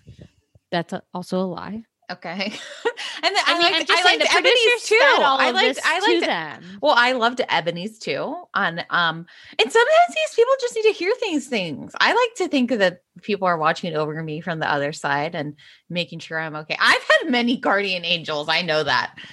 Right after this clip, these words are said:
Speaker 2: I
Speaker 1: I,
Speaker 2: know
Speaker 1: I
Speaker 2: that.
Speaker 1: agree, but I'm
Speaker 2: <laughs>
Speaker 1: with Leah. Like, why isn't it that, like, it could have, why can't Joan Rivers? Why is it always family?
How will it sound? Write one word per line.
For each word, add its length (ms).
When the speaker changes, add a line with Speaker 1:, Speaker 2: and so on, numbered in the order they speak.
Speaker 2:
I 260
Speaker 1:
I, 80
Speaker 2:
know 140
Speaker 1:
I 260
Speaker 2:
that. 80
Speaker 1:
agree, 160
but 180
I'm 200
Speaker 2:
<laughs> 80
Speaker 1:
with 120
Leah. 280
Like, 160
why 380
isn't 280
it 160
that, 140
like, 180
it 140
could 160
have, 160
why 200
can't 320
Joan 240
Rivers? 420
Why 220
is 80
it 80
always 320
family? 640